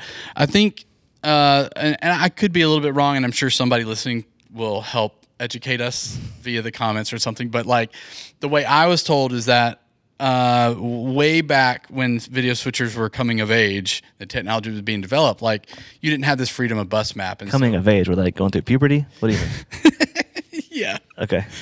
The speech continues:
Speaker 1: Yeah, I'm not well with words, so, like,
Speaker 2: <laughs>
Speaker 1: I appreciate you clarifying. Uh, yes, 'cause, right, 'cause
Speaker 2: All right,
Speaker 1: they have
Speaker 2: switchers were
Speaker 1: souls.
Speaker 2: being created. Go
Speaker 1: Right.
Speaker 2: ahead.
Speaker 1: Yeah, switchers were being created. Um, so input one was black, which then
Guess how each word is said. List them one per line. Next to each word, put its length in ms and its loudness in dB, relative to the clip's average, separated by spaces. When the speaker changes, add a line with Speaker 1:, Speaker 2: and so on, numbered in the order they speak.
Speaker 1:
Yeah, 180 -2
I'm 160 4
not 180 4
well 240 2
with 80 -2
words, 300 0
so, 240 0
like, 280 0
Speaker 2:
<laughs> 180 -14
Speaker 1:
I 80 2
appreciate 540 -2
you 100 2
clarifying. 580 0
Uh, 420 0
yes, 640 -4
'cause, 380 -8
right, 220 -4
'cause 60 -8
Speaker 2:
All 80 4
right, 100 4
Speaker 1:
they 40 0
have 140 4
Speaker 2:
switchers 80 -2
were 80 4
Speaker 1:
souls. 140 2
Speaker 2:
being 160 2
created. 360 0
Go 80 4
Speaker 1:
Right. 60 2
Speaker 2:
ahead. 140 -4
Speaker 1:
Yeah, 120 -2
switchers 360 0
were 60 -4
being 180 2
created. 380 -2
Um, 460 2
so 400 2
input 400 2
one 380 2
was 160 -4
black, 480 0
which 300 -6
then 380 0